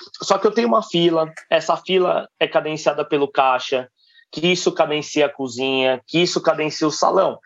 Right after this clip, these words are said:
Então, é, e-, esse, essa cadenciação faz que todo mundo coma numa sequência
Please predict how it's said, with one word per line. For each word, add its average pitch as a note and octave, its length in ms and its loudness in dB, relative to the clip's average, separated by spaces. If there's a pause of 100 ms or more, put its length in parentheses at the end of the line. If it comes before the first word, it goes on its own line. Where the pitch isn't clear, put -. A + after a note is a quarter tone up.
(280)
Então, F#3+ 400 0 (320)
é, D3 140 0 (100)
e-, F3 220 2
esse, F#3 280 -2
essa F3 240 0
cadenciação E3 840 0
faz D#3 220 -2
que D#3 100 -12
todo A3 380 0
mundo F#3+ 360 0
coma F3+ 540 2 (240)
numa D3 280 2
sequência E3 1120 0